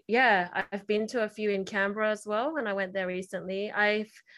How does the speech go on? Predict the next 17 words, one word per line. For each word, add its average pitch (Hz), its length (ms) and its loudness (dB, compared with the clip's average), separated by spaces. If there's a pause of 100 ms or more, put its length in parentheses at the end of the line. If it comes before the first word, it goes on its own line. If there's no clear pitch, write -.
(180)
not 330 240 2
been 359 120 4
able 320 220 4
to 302 100 -6
travel 247 360 0
interstate 226 640 0
yet, 196 240 0
but 185 180 0
hopefully 220 460 -2
I 196 100 2
can 185 500 -2
to 185 140 -16
visit 190 240 -6
some 185 160 -8
more 175 180 -6
shops. - 460 -8
It's, - 380 -12